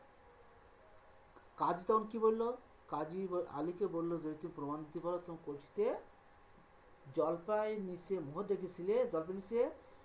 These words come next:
কি রে-, রেখেছিলে, রেখেছিল, মোহর রেখেছিল, তা অবশ্যই পাবে।" কিন্তু আলী কিভাবে প্রমাণ করবে যে তার কলসির ভিতরে জলপাই নিচে মোহর রেখেছিল? তা তো আর কেউ জানে না। কাজে হতাশ হয়ে ফিরতে হলো।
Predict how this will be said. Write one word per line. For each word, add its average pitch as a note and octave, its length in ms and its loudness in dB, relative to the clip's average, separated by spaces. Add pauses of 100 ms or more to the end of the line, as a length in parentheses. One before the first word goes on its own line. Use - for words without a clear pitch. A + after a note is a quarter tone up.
(280)
কি B3+ 140 -6
রে-, - 720 -6
রেখেছিলে, G3+ 520 2 (760)
রেখেছিল, F3+ 460 0
মোহর C#3+ 300 -6
রেখেছিল, D3+ 400 -8 (140)
তা A#2+ 80 -8
অবশ্যই G#2+ 320 -12
পাবে।" G2+ 220 -14 (440)
কিন্তু F3+ 280 -2
আলী G3 220 2
কিভাবে G#3+ 340 0
প্রমাণ F#3+ 280 0
করবে F#3 240 0
যে E3 140 -2
তার D#3 180 -6 (100)
কলসির D#3 320 -6
ভিতরে E3 200 -6 (120)
জলপাই C#3 360 -2
নিচে D#3+ 220 -8
মোহর A#2+ 260 -8
রেখেছিল? D#3 360 -12 (680)
তা D#3+ 140 8
তো G3+ 160 2
আর G#3 140 8 (580)
কেউ F#3+ 220 8
জানে G3+ 220 2
না। G#3 200 -4 (640)
কাজে F3 260 4
হতাশ F#3+ 460 -2
হয়ে F3 280 0 (260)
ফিরতে C#3+ 360 -8
হলো। G#2+ 180 -8